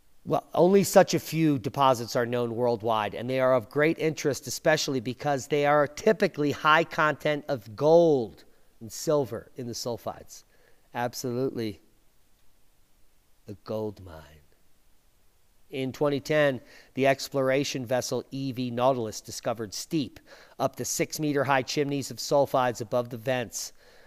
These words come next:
of the Colombo volcano. Now, the sixteen fifty eruption of Colombo was a very explosive event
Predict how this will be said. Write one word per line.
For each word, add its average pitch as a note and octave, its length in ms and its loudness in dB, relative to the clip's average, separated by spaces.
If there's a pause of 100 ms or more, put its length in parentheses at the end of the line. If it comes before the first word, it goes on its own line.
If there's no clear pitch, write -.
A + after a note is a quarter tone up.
(140)
of A2+ 160 -4
the A#2 120 -4
Colombo A#2 840 -4 (260)
volcano. F#2+ 640 -10 (800)
Now, A#2+ 140 -2
the A2+ 100 -6
sixteen C3+ 400 -6
fifty C3 300 -6
eruption B2 380 -2
of A2 80 -14
Colombo B2+ 520 -4 (840)
was A#2+ 140 -12
a B2 60 -2
very D3 560 6
explosive C#3+ 600 -2
event B2+ 400 -2